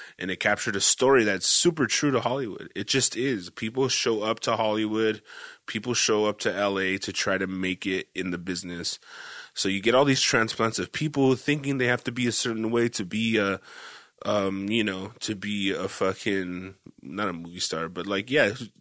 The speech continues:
th-, you get all these non-Angelinos trying to be cool, and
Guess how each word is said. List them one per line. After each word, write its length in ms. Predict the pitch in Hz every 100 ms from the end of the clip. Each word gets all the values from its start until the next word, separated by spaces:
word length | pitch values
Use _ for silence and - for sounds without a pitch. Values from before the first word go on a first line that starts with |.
| 92
th-, 140 | 95 87 78 - _ _ 60 -
you 140 | 117
get 120 | 127
all 100 | 127
these 220 | 127 120 104
non-Angelinos 1120 | 107 101 110 113 107 107 117 123 104 101 - - - - _ _ _ _ _ -
trying 260 | - 120
to 60 | 117
be 180 | 107 104
cool, 480 | - 127 107 101 - _ _ _ _ _ -
and 560 | 95 98 92 90 85